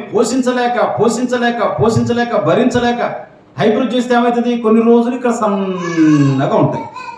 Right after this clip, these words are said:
మళ్ళా తీసేసిన వెంట్రుకలు ఉంటాయి కదా పైన, మళ్ళా మొలుస్తాయి, మళ్ళా మొలవగానే అక్కడ గలీజు కనపడతాయి, మళ్ళా పోవాలి, దారాలు పెట్టాలి, మళ్ళా బికాలి. రాసే లిప్టిక్ ఏమో చూసినప్పుడు చూస్తే ఎర్రగా ఉంటది, అది పోగానే ఆ పెదాలంతా కొంచెం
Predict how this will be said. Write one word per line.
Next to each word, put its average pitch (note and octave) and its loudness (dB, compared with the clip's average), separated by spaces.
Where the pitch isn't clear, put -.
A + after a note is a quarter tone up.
మళ్ళా A3 2
తీసేసిన A#3+ 2
వెంట్రుకలు A3+ 2
ఉంటాయి G#3+ 0
కదా G3 2
పైన, G3 2
మళ్ళా C4+ 0
మొలుస్తాయి, D3 0
మళ్ళా B3 0
మొలవగానే C#4 0
అక్కడ A#3+ -2
గలీజు A#3+ 0
కనపడతాయి, F#3+ 0
మళ్ళా G3+ -2
పోవాలి, A#3+ 0
దారాలు G#3+ 0
పెట్టాలి, A#3 -8
మళ్ళా F#3 -6
బికాలి. A2 -10
రాసే A#3+ -2
లిప్టిక్ B3+ -6
ఏమో B3 2
చూసినప్పుడు A#3+ 0
చూస్తే A#3+ 0
ఎర్రగా A3+ -2
ఉంటది, D3+ -4
అది G3 0
పోగానే B3+ 0
ఆ A#3+ 0
పెదాలంతా A#3+ -2
కొంచెం G3+ -6